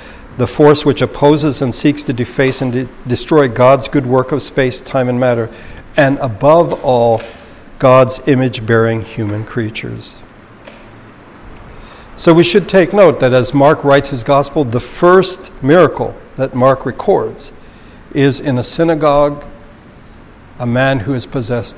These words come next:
by an unclean spirit. There's something else, and that is, if you think about it, the Jews should have been the last people who would have had a problem with demon possession.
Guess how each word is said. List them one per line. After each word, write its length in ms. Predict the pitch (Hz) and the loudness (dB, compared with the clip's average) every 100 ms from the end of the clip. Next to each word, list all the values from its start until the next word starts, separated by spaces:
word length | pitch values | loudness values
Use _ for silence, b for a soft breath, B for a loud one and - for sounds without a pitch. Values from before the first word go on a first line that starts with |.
| - - - | -20 -20 -6
by 140 | 123 | -2
an 160 | 117 127 | -2 -2
unclean 600 | 117 117 - - 117 113 | -4 -4 -8 -8 -8 -8
spirit. 680 | - - 120 110 107 - - - - - - - - - - - - - - - - - - B B B - | -12 -12 -10 -12 -14 -20 -20 -20 -20 -20 -20 -20 -20 -20 -20 -20 -20 -20 -20 -20 -20 -20 -20 B B B -6
There's 120 | 185 | 0
something 300 | 262 226 214 | 2 4 6
else, 280 | 180 110 175 | 4 4 0
and 140 | 147 | 2
that 140 | 196 | 4
is, 160 | 190 - B B B B B - | 2 -2 B B B B B -8
if 160 | 135 | -4
you 60 | 151 | -2
think 280 | - 240 190 | 0 0 2
about 280 | 120 113 | 2 2
it, 100 | 127 - - - - - - - - | 0 -4 -14 -20 -20 -20 -20 -18 -2
the 140 | 151 | 0
Jews 440 | 127 180 226 170 - - | 2 4 4 2 -4 -8
should 300 | - 208 185 | 0 2 2
have 180 | 170 123 | 0 0
been 200 | 151 151 | 0 2
the 140 | 135 | 0
last 400 | 135 156 165 - | 2 2 2 -2
people 360 | 147 123 135 120 | -4 -2 -4 -4
who 200 | - 147 | 0 0
would 140 | 147 | 0
have 100 | 127 | -2
had 220 | - 160 | -4 -2
a 60 | 151 | -2
problem 380 | - 143 123 123 | 0 0 0 -2
with 220 | 123 131 | -6 -4
demon 300 | 123 120 117 | -4 -2 -4
possession. 720 | - 139 170 175 - 135 127 | -4 0 2 2 0 -10 -12